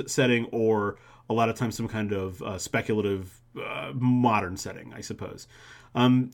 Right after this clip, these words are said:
real often advan-, uh, excuse me, it often, uh, e-, explores how technology and cultural changes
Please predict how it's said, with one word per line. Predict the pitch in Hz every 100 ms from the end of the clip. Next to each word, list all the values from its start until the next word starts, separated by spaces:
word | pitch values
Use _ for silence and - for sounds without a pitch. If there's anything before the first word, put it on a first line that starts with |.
| - 160
real | 156 160
often | 139 139 131
advan-, | 123 123 127
uh, | 117
excuse | 123 - 117
me, | 101
it |
often, | 117 - 117 113
uh, | 113 104 104
e-, | 117 127
explores | 123 - - 120 117 107
how | 107
technology | 107 110 113 104 101 101
and | 95
cultural | - 135 123 117
changes | 123 113 110 107